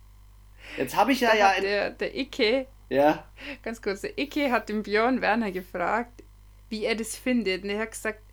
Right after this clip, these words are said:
Speaker 2: „Stell mir eine andere Frage. Wenn ich über das Thema rede, werde ich aggressiv.“
Speaker 1: <laughs> Zu Recht, zu Recht. Und das sehe ich ganz genauso. Ich habe in unserem Instagram-Account eine Umfrage gemacht,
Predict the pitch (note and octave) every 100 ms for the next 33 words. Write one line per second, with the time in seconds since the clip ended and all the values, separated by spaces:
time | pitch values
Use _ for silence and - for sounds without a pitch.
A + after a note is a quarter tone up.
0 | - - - - - A3+ A#3 A#3+ G#3 G#3+
1 | G#3 - G#3 G3+ E3+ F3 - E3+ F3+ G#3
2 | G3 G#3 G#3 G3 G3+ G3+ - G#3+ G3+ G3
3 | G#3+ F#3+ G3 - F3+ G3+ - F3 F3 -
4 | - - - G3+ C4+ - F#3 F3+ - -
5 | C4 A#3+ - - D#4 E4+ - - - -
6 | - A#3+ C4+ D4+ - A3 G3+ - D4+ -
7 | B3+ A#3 A#3 A3+ E3 D#3+ G3+ G#3+ G#3+ G3+
8 | G#3 C4 - G#3 A3 G3+ G3+ G#3 F3 G3
9 | C#4 - D3+ C#3+ C3 C#3+ D#3 A#3